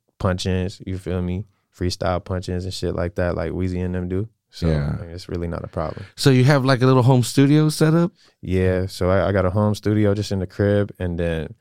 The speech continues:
Speaker 1: you know, everywhere I go, the homies got studios. So,
Speaker 2: <laughs>
Speaker 1: like, somebody got set up somewhere, we recorded somewhere.
Speaker 2: Yeah.
Speaker 1: You know what I'm saying?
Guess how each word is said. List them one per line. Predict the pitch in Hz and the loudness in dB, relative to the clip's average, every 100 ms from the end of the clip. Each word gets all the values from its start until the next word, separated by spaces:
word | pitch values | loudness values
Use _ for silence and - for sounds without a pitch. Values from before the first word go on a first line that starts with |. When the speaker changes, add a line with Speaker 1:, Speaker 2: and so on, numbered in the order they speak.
| _ _ _ | _ _ _
Speaker 1:
you | - | -4
know, | 90 | -2
everywhere | 76 101 92 92 87 | 2 2 2 2 0
I | |
go, | 82 98 85 95 | 0 0 0 -2
the | - | -6
homies | 90 82 - | -6 -6 -6
got | 78 87 | -6 -6
studios. | - 80 - 60 73 71 | -8 -8 -8 -6 -6 -2
So, | 80 76 | -2 2
Speaker 2:
<laughs> | 98 90 117 87 107 107 - | 2 4 4 4 2 0 -6
Speaker 1:
like, | - | -8
somebody | 95 101 90 | -4 -2 -2
got | 82 87 | -2 -4
set | - 87 | -2 -2
up | 85 | -2
somewhere, | - 87 85 85 82 | -4 -6 -4 -4 -4
we | 85 | -4
recorded | 78 - 80 82 | -6 -6 -8 -8
somewhere. | 80 69 62 69 | -10 -10 -8 -2
Speaker 2:
Yeah. | 87 | 2
Speaker 1:
You | |
know | 90 90 80 | 4 4 2
what | 73 | -2
I'm | |
saying? | 67 - | -6 -14